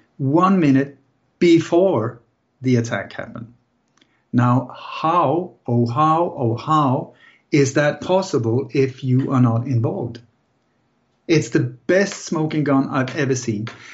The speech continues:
you know, and he, and he, he c-, continues at that time when he goes out with this mass email that activates the whole operation. Nobody knew.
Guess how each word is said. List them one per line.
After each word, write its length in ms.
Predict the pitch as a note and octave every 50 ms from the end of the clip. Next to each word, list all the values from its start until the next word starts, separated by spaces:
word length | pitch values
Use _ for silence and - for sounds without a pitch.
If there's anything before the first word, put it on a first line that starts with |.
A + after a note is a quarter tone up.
| - - _
you 100 | C3+ A#2+
know, 140 | A#2+ - B2+
and 160 | D3 C#3 C#3
he, 220 | C3+ D3 D#3 -
and 200 | - D3+ C#3 C#3+
he, 120 | D#3 C#3+ A#2+
he 300 | - - C#3 C3 B2 - -
c-, 180 | - - -
continues 560 | - - D3+ C#3+ B2+ - - F#3+ G#3 G3+ - -
at 200 | D#3 C#3+ B2+ C3
that 220 | E3+ G#3+ A#3 A3+
time 400 | - - E3 C#3+ D3 D#3+ D#3+ D3
when 120 | C#3 C#3 C#3+
he 120 | C#3+ F#3+
goes 300 | F#3 - F#3+ F3 D#3 -
out 300 | - C3 F3 G3+ G#3 D#3+
with 120 | E3 D#3
this 340 | C#3 C#3 C#3+ C#3+ - - - _ _ _ _ _
mass 380 | C#3+ C#3 D#3 F3 F#3+ F#3 - F#3
email 280 | D#3+ D#3 D3+ D3 C#3 B2+
that 240 | B2+ B2+ B2+ - -
activates 580 | D#3 F3+ F#3+ - - G3 E3 D3 C3+ B2+ B2+
the 100 | - C#3
whole 220 | C3 C#3 C#3 C3+ C3
operation. 800 | A#2+ A2+ B2+ A#2 B2 D#3 F#3+ F#3 - - C3 A2 - - - - _ _ _ _ _ _ _ _ _ _ _ _ _ _ _ _
Nobody 540 | C#3+ D3 D#3 F3+ A3+ A#3+ A#3+ A3 G3 E3 C#3+
knew. 520 | C#3+ C#3+ D#3 G3 B3 C4 E3+ A#2 A2+ -